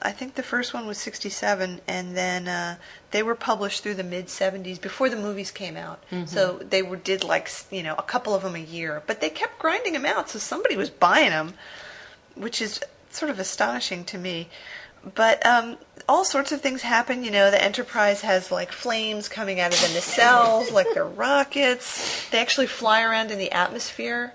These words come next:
Speaker 1: of a,
Speaker 2: Oh.
Speaker 1: of a couple of the, the planets. Um, they didn't have any pictures of Scotty, so he ends up being a sort of a blondish guy
Speaker 2: Right,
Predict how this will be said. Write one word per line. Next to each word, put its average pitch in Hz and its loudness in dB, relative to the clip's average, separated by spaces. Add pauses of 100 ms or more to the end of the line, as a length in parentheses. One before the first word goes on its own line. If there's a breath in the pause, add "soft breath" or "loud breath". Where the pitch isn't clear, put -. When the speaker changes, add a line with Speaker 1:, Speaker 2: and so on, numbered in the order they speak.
(120)
Speaker 1:
of - -4
a, 196 2 (280)
Speaker 2:
Oh. 175 4
Speaker 1:
of 185 -2
a - -8
couple 196 -2
of 180 0
the, 180 -4 (600 loud breath)
the 202 -6
planets. 202 2
Um, 202 4 (260 loud breath)
they 220 4
didn't 269 2
have 302 10
any 269 2
pictures 254 -2
of 247 -2
Scotty, 190 4
so 202 -2
he 220 -6
ends 220 -6
up 208 -6
being 202 -6
a 190 0 (100)
sort 226 -6
of - -
a 185 -6
blondish 185 -4
guy 156 -4
Speaker 2:
Right, 208 10